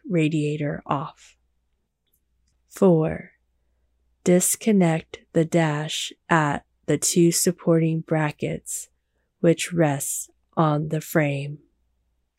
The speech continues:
Five, loosen the steering post bracket fastened to the frame,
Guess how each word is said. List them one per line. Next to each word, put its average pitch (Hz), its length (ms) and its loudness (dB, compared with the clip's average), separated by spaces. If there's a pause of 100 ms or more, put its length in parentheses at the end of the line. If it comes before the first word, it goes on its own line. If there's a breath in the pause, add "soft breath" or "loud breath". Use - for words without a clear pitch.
(440)
Five, 165 480 -2 (1080)
loosen 202 720 2
the 220 100 2
steering 160 500 0
post - 440 -2
bracket 147 580 -4 (600)
fastened 185 680 0
to 170 160 0
the 160 140 -2
frame, 143 600 -4